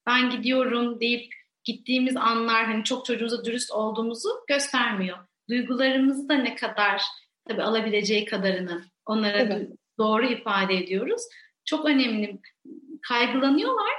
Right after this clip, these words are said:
Speaker 1: Çünkü ilk beş altı yıl tamamen böyle somut düşüncenin de verdiği, "Herhalde benim yüzümden. İşte annem
Speaker 2: Evet.
Speaker 1: babam kavga etti, az önce ödevimi yapmamıştım. Benim yüzümden, kesin bu yüzden." Şimdi "benim yüzümden" diye düşünen böyle bir yapı varken ilk altı yıl özellikle,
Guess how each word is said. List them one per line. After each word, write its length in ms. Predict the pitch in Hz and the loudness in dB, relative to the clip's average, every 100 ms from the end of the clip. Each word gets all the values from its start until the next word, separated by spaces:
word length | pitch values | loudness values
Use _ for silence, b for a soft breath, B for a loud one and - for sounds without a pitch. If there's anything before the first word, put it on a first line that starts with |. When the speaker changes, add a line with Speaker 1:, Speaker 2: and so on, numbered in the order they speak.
| - | 0
Speaker 1:
Çünkü 260 | 277 277 269 | 2 2 2
ilk 360 | 302 392 - | 0 0 0
beş 240 | 311 311 320 | 0 2 2
altı 360 | 311 311 - | 2 2 0
yıl 180 | 349 381 - - | 0 0 -4 -4
tamamen 580 | 254 240 330 392 370 349 | 0 2 2 2 0 2
böyle 280 | 320 349 415 B _ | 2 0 -2 B _
somut 480 | - - 285 381 294 | -6 2 4 2 0
düşüncenin 680 | 285 277 277 247 233 226 220 | 0 2 4 4 2 0 2
de 40 | 220 214 | 2 2
verdiği, 640 | 208 202 196 226 415 - _ - | 2 0 0 0 -2 -4 _ -2
"Herhalde 420 | 403 359 294 320 | 2 4 4 4
benim 260 | 294 277 247 | 4 4 2
yüzümden. 480 | 202 180 175 170 165 | 0 -4 -6 -4 -4
İşte 140 | - | -2
annem 220 | 247 285 311 | 2 4 4
Speaker 2:
Evet. 100 | 294 | 6
Speaker 1:
babam 220 | 294 294 | 4 4
kavga 340 | 294 277 285 | 2 4 2
etti, 220 | 285 - | 0 0
az 160 | 247 269 | 0 4
önce 240 | 277 262 | 4 4
ödevimi 360 | 254 269 262 262 | 2 4 6 6
yapmamıştım. 640 | 277 269 247 233 - - | 4 2 0 0 -2 0
Benim 240 | 294 320 311 | 2 4 4
yüzümden, 480 | - 247 - 269 - - | 2 -4 -4 -6 -8 -4
kesin 400 | 302 - 359 285 | -4 0 2 2
bu 60 | |
yüzden." 340 | 254 196 - - - B B B | 0 -2 -10 -14 -12 B B B
Şimdi 280 | - 285 247 | -2 2 2
"benim 340 | 233 269 440 440 | 4 2 2 0
yüzümden" 480 | 311 285 269 254 | 2 4 4 4
diye 140 | 240 233 | 0 -2
düşünen 540 | 233 262 247 240 214 | -2 0 0 0 0
böyle 260 | 240 320 311 | 2 2 4
bir 60 | 262 | 2
yapı 260 | 220 226 | 2 2
varken 360 | 233 247 240 220 | 2 2 0 -2
ilk 160 | 208 202 | -2 -2
altı 340 | 208 214 - | 0 0 0
yıl 60 | 254 | 0
özellikle, 720 | 214 196 190 190 190 220 285 | 0 0 -2 -4 -6 -4 -4